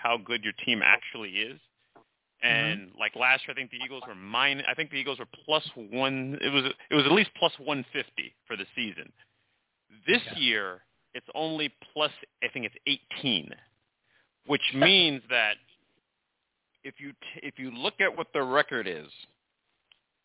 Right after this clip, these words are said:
Speaker 1: their record does not match what their point differential is,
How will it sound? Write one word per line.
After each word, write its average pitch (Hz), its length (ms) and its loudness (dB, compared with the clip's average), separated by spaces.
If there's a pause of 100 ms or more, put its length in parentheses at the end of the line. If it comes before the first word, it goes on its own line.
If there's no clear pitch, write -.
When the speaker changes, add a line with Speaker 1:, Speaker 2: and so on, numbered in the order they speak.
(240)
Speaker 1:
their 175 200 6
record 139 760 0 (300)
does 117 200 -12
not 131 340 2
match 113 360 0 (600)
what 127 240 -14
their 110 140 -10 (140)
point 135 260 -8
differential 101 680 -6
is, 73 180 -10